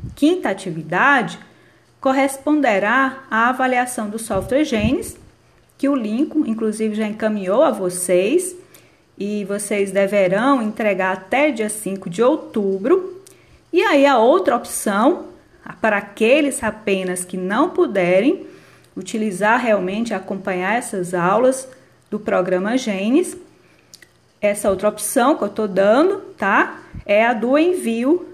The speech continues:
do vídeo para postagem no Instagram. E aí eu vou dar, portanto, aí um período aí de envio até dia doze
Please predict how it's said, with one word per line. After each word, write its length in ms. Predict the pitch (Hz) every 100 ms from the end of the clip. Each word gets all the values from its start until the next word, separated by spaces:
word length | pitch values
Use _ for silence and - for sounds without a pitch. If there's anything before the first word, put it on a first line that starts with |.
| - _
do 180 | 233 330
vídeo 580 | 359 226 220 214 254 269 - _ _ _ _
para 300 | - 226 240
postagem 880 | 277 285 285 - 226 202 208 226 262 262 -
no 240 | 233 240
Instagram. 760 | 240 277 - 302 359 277 180 156 - - - _ _ _
E 120 | 247
aí 180 | 247 233
eu 100 | 247
vou 280 | 247 285 262
dar, 500 | 185 208 294 - -
portanto, 760 | 277 277 - 220 208 247 - 233
aí 400 | 196 196 247 - - - - _ -
um 80 | 180
período 680 | 233 220 196 208 240 190
aí 140 | 190 190
de 160 | 180
envio 460 | 240 269 - 214 226
até 420 | 233 233 220 220
dia 540 | 214 180 220 247 294 - - _ -
doze 680 | 175 214 220 254 277 311